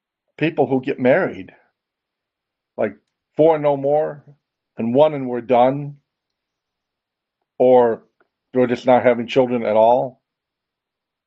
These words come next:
Lord, all these other decisions in schools and, uh, in terms of p-, couples who are having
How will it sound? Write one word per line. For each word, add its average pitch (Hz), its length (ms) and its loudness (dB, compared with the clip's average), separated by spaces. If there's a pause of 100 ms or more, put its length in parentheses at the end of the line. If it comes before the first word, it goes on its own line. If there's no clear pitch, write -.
(3500)
Lord, 135 260 2
all 170 320 2
these 190 240 -10
other 180 220 4
decisions 135 920 -6 (580)
in 110 80 -16
schools 135 920 -2
and, 110 300 -6 (380)
uh, 113 360 2
in 110 120 -16
terms 135 300 0
of 110 180 -2 (960)
p-, 139 300 -4
couples 143 600 -2
who 131 180 -8
are 131 100 0
having 131 400 0